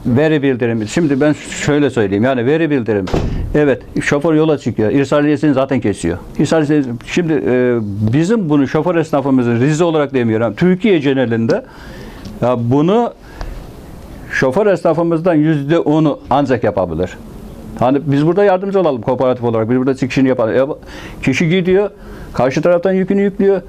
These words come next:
Saat on bir on ikide yola çıkıyor. Yani bunlar başı başına bir sıkıntı. Yani bu,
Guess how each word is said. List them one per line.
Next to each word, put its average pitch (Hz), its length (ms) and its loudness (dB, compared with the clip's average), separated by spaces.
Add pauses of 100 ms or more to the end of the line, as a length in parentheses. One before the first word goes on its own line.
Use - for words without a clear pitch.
(180)
Saat 160 360 2
on 170 180 2
bir 175 80 4
on 185 120 2
ikide 180 240 2
yola 156 280 4
çıkıyor. 117 380 0 (500)
Yani 147 280 2
bunlar 170 360 0
başı 156 240 2
başına 147 340 2
bir 113 60 -2
sıkıntı. 107 400 0
Yani 127 260 2
bu, 123 120 -4